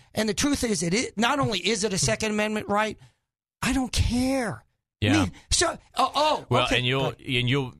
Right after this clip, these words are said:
Speaker 2: you know, I'm a big fan of Representative Pilkington. I actually helped get him elected
Speaker 1: Oh,
Speaker 2: when he
Speaker 1: good for
Speaker 2: first,
Speaker 1: you.
Speaker 2: when he first ran, and, um, you
Speaker 1: I'm
Speaker 2: be,
Speaker 1: in his corner
Speaker 2: you'll
Speaker 1: now.
Speaker 2: be, you'll be proud, you'll be glad to learn that both Representative Pilkington and Senator Ballinger have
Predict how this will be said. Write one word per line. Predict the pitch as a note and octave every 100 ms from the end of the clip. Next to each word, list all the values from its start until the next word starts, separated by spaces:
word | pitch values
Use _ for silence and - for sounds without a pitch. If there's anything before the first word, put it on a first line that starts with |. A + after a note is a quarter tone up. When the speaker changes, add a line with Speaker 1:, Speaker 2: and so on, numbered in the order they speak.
| _ G#2+
Speaker 2:
you | G#2
know, |
I'm | F2+ G2 G2+
a |
big | D#2+ F2+
fan | - G2 F#2
of | E2
Representative | F2 - E2 F2+ D#2+
Pilkington. | - F2 - E2 D#2+
I | D#2+ E2 D2 -
actually | D#2 - D#2+
helped | E2+ -
get | F2
him | D#2+ E2+
elected | D#2 F2 - D#2
Speaker 1:
Oh, |
Speaker 2:
when | D#2
he |
Speaker 1:
good | - E2+
for |
Speaker 2:
first, | F2+
Speaker 1:
you. | F#3
Speaker 2:
when | -
he | F2+
first | - F2+ E2+
ran, | F#2 F2 F2 F2
and, | D#2 D2+ - _ _ _
um, | E2+ D2+ C#2 - _ -
you | F#2 F#2+ E2+ - G2+ F3+
Speaker 1:
I'm | A3
Speaker 2:
be, | G#3
Speaker 1:
in |
his | F#3 -
corner | A3 E3+
Speaker 2:
you'll | F#3+
Speaker 1:
now. | G#3 F#3
Speaker 2:
be, | D#3
you'll | F3
be | D3+
proud, | A#2 C3 C3+ B2+
you'll | B2 C3+
be | A#2+
glad | G#2+ G#2 G2+
to | G2
learn | F#2 G2+ A#2+
that | F2+ - F2+
both | F2+ -
Representative | F#2 G2 F#2 F#2 E2+
Pilkington | F#2+ F#2 F2 D#2
and | D#2+ D#2+
Senator | E2+ D#2 D2
Ballinger | D2+ D2+ D2 D2 C#2
have | C#2+